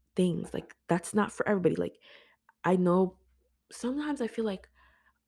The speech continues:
a lot of, they want people to perform as machines do, but if you wanted a machine, build a machine, you know? You can't expect a human who requires rest to do the same thing a machine does.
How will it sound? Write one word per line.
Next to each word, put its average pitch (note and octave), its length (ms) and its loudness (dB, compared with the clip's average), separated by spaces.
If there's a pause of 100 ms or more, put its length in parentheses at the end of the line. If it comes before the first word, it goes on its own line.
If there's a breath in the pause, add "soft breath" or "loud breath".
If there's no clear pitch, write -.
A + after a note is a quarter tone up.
a F#3+ 80 2
lot F3 300 2
of, B3+ 140 2 (760)
they A3 120 10
want G#3 380 2 (160)
people - 300 0
to G3+ 80 4
perform E3+ 600 0
as F3 240 0
machines F3 640 -2
do, A#3 340 2 (300 loud breath)
but - 100 4
if A3 140 4
you C#4+ 80 8
wanted E4 240 6
a - 60 6
machine, F3+ 580 0
build F#3+ 300 6
a E3+ 40 2
machine, - 600 -2
you E3+ 100 2
know? E3 220 0 (480 loud breath)
You F3 80 -6
can't A#3+ 220 4
expect G3+ 380 0 (100)
a E3 80 0
human F3+ 480 2
who F3 160 6
requires - 560 0 (180)
rest - 520 -4 (800 soft breath)
to E3+ 680 2 (320)
do F3 120 0
the F3 80 -2
same F#3 160 0
thing - 140 -6
a E3 60 4
machine E3+ 500 0
does. - 320 0